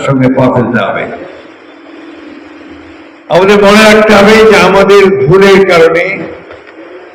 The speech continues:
রাজনৈতিক কোনো ভুল পদক্ষেপের কারণে আমরা যেন আবার এই ফ্যাসিস্টদের নির্বা-, নির্যাতনের কবলে না পড়ি।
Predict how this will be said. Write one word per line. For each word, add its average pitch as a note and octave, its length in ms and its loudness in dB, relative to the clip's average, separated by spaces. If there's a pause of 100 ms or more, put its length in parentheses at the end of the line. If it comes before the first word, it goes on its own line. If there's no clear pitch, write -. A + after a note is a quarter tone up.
(180)
রাজনৈতিক F#3 680 0
কোনো F#3 140 2
ভুল F3+ 500 2
পদক্ষেপের F#3+ 480 0
কারণে E3 540 -2 (880)
আমরা D3+ 200 -2
যেন D#3 120 0
আবার F3 720 2
এই F3 120 2 (160)
ফ্যাসিস্টদের D#3+ 560 -2
নির্বা-, C#3+ 560 -4 (280)
নির্যাতনের C#3+ 640 -4
কবলে B2+ 440 0
না A2+ 120 -4
পড়ি। G2+ 500 -4